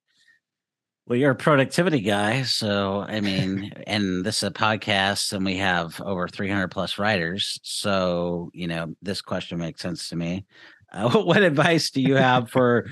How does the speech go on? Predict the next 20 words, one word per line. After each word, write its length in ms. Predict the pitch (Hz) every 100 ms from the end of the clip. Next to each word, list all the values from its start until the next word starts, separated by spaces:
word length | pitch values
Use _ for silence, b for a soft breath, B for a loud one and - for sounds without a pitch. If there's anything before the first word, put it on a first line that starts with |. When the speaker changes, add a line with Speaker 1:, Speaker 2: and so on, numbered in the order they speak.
| -
Speaker 2:
<laughs> 140 | - -
Speaker 1:
Christian 340 | 156 147 127
podcasts 800 | - 123 127 123 110 107 107 -
and 80 | 107
writers 340 | 107 98 98
and 140 | 113 98
maybe 280 | 107 98 101
even 180 | 98
authors 480 | 92 117 120 101 90
on 180 | 82 92
productivity 800 | - 101 95 - 107 98 87 82
and 100 | 82
improving 460 | 85 - 95 90 87
their 140 | 78
craft? 520 | - 87 69 - _ _ - _ _ _ _ _ _ _ _ _ _
Speaker 2:
Yeah, 260 | 107 104 104
I, 140 | - -
I 80 | 120
think 300 | - 214 -
the, 200 | 147